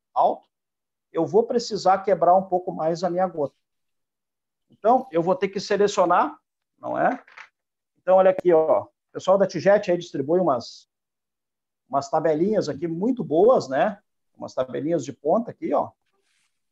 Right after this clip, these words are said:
E aí, o que todo mundo tem que fazer,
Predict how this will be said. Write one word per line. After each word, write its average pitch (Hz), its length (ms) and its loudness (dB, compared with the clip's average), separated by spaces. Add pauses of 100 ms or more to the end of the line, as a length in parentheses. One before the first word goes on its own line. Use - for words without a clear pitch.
(500)
E 156 140 -2
aí, 185 160 6
o 233 60 4
que 233 100 -10
todo 269 320 2
mundo 269 240 2
tem 226 180 -2
que 214 120 -8
fazer, 151 600 0